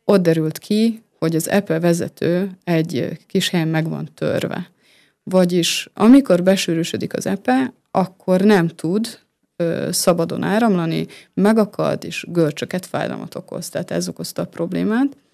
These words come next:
Akkor még nem tudtam, hogy ezt hogy kell kezelni annak idején, de azóta már, már szerencsére tudom,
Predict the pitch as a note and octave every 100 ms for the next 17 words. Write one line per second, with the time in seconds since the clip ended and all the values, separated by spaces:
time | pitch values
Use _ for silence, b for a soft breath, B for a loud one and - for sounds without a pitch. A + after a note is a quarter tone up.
0 | b - A3+ A#3+ A3+ A3+ A#3 A3+ F#3 F3
1 | E3+ E3+ F#3 F#3 F3+ F3 F3+ F3 F#3 G3
2 | A3+ C#4+ C#4+ _ _ - G3 F#3 G3+ F#3+
3 | A3+ C4+ D4 B B B _ - F#3+ F#3+
4 | F#3 F3+ F3 F3 - G3 F#3+ F3+ F#3 F3
5 | E3 D#3+ - F#3 E3 - G3 E3+ E3+ F3+
6 | E3+ - F3 D3 D#3+ B3